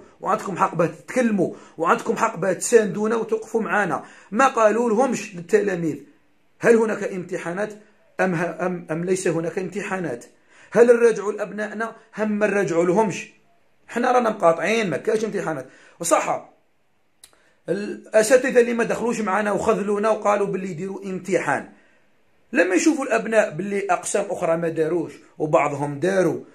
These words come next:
وبعضهم ما راجعوش، وكاين اللي راه يراجع، راه التلميذ راه بيرتوربي، راه يكون مضطرب، ما راحش يكون مرتاح. حتى واللي راجعوا، اللي قالوا لهم: "راجعوا، راح نديروا لكم"،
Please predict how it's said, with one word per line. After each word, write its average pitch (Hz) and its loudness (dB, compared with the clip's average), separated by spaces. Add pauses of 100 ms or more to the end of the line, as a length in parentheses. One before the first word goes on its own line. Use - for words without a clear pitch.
(120)
وبعضهم 185 2
ما 180 2
راجعوش، 175 2
وكاين 170 -4
اللي 175 0
راه 160 6
يراجع، 170 2 (460)
راه 285 2
التلميذ 202 0
راه 135 2
بيرتوربي، 190 -2
راه 170 2
يكون 165 -2
مضطرب، 170 0
ما 202 2
راحش - 0
يكون 202 -4
مرتاح. - -4 (160)
حتى 262 4
واللي 277 2
راجعوا، 180 2
اللي 165 -8
قالوا 196 -4
لهم: 185 -4
"راجعوا، 185 -4
راح 180 -2
نديروا 165 -2
لكم"، 123 -8